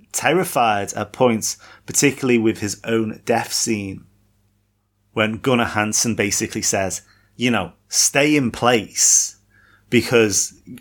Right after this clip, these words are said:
we're going for it," and kind of, you know, um, pushing the, uh, the, the chainsaw quite,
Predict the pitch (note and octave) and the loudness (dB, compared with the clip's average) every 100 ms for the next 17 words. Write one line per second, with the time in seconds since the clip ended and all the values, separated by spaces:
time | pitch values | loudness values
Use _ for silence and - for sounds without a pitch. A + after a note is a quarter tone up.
0 | - A#2 G2+ A#2+ B2+ C3 B2+ C3 A#2+ A2+ | -6 -4 2 4 4 0 -2 2 4 4
1 | G#2 G2 F#2+ A2+ A2 F2+ - A#2 F#2 F#2+ | 2 -2 -4 0 0 -2 -6 -4 -4 -8
2 | - - _ _ _ _ - - G#2+ G2 | -18 -20 _ _ _ _ -10 0 0 2
3 | F#2+ F#2+ _ _ _ - B2 - B2+ A2 | -2 -6 _ _ _ 0 2 4 4 4
4 | A2 G#2 G2 G2+ G#2 G#2+ G2 A#2+ - A2+ | 4 4 2 2 0 -4 -4 -4 -2 0
5 | G#2 B2 G2+ - _ _ C#3+ C3 - | 0 0 0 -4 _ _ -2 -2 -4